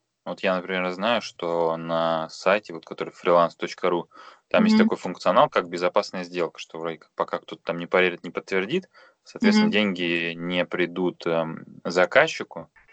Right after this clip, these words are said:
Speaker 1: а, нет, исполнителю, получается, да, пока
Speaker 2: Да.
Speaker 1: заказчик, например, не одобрит или администрация не проверит. Вот у тебя... Это в
Speaker 2: Есть.
Speaker 1: основном через какие-то биржи фрилансовые, или ты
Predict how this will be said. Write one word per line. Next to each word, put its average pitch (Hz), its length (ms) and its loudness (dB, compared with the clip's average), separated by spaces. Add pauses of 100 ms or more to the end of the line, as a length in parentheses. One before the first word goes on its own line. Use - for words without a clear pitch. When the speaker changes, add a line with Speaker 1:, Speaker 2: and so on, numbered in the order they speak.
(120)
Speaker 1:
а, 85 140 0
нет, 78 180 -12
исполнителю, 82 540 0
получается, 78 600 -12
да, 80 280 -8
пока - 180 -4
Speaker 2:
Да. 82 40 -2 (100)
Speaker 1:
заказчик, - 340 6
например, 85 280 -8
не 85 80 -6
одобрит 110 420 -2
или - 100 -12
администрация 90 600 -2
не 76 40 -20
проверит. 82 300 -6
Вот 85 160 -6
у - 20 -18
тебя... 110 300 0 (400)
Это 98 260 0
в 101 40 2
Speaker 2:
Есть. 104 120 0
Speaker 1:
основном 104 320 0
через - 540 -6
какие-то - 320 -8
биржи 139 280 0
фрилансовые, 92 800 0
или 92 240 -6
ты 92 380 -6